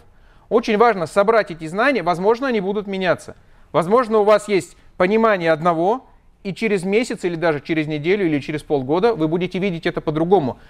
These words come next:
Но очень важно это зафиксировать. Это принципиально важный вопрос. Итак, какая цель скаутинга?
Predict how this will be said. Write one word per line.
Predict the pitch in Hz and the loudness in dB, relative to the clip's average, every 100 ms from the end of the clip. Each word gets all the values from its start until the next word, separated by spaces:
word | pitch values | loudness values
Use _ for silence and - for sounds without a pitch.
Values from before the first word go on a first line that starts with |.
| - | -12
Но | - 143 - - - | 0 0 0 -12 2
очень | 220 240 - 233 | 4 4 -2 -4
важно | 135 143 208 247 180 - - - | 0 4 4 2 -2 -4 -16 -2
это | 170 180 - | -2 0 -4
зафиксировать. | 131 147 139 - 147 110 95 - - - - - | -4 -4 -2 2 2 2 -4 -14 -20 -20 -20 0
Это | 190 202 185 - - - | 2 4 2 0 -6 0
принципиально | 190 160 147 175 196 240 208 - - - | 2 0 2 6 6 4 2 -4 -20 0
важный | 131 160 175 156 | 4 4 2 2
вопрос. | 143 156 139 98 - - - - - - - | 2 4 4 2 -6 -20 -20 -20 -20 -16 -2
Итак, | 160 214 143 - - - - - - - - - - - - - - - - | 4 4 2 -2 -18 -20 -20 -20 -20 -20 -20 -20 -20 -20 -20 -20 -20 -4 0
какая | 147 277 294 | 4 6 6
цель | - 269 | 4 4
скаутинга? | - 226 165 139 113 92 | 6 6 6 2 -2 -4